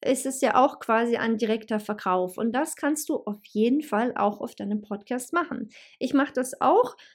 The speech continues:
Ähm, ich, wie gesagt, mach das nicht in jeder Episode. Das wär einfach, ich würde meine, meine, meine Hörer in dem Sinne halt damit langweilen, ne?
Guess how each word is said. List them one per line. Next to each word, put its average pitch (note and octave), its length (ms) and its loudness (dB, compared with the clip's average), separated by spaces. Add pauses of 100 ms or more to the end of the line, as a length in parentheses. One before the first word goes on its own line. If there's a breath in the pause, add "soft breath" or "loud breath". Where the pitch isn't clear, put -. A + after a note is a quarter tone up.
(180 soft breath)
Ähm, B3 260 2
ich, B3 240 -6
wie A#3+ 120 0
gesagt, F#3 320 -2
mach F#3 140 -8
das F#3 180 -6
nicht G#3 180 0
in G#3 280 2
jeder C#4+ 240 6
Episode. C#4 560 2
Das G#3+ 240 -2
wär G#3 220 2
einfach, G3+ 280 -4
ich G3+ 220 -8
würde G#3 180 2
meine, G3 380 -4 (280)
meine, A3 400 2
meine G3 500 -2
Hörer A#3+ 600 2
in A3+ 200 2
dem A#3 200 4
Sinne A3 300 2
halt G#3 280 -2
damit G3+ 260 -2
langweilen, C4 720 6
ne? A3 200 2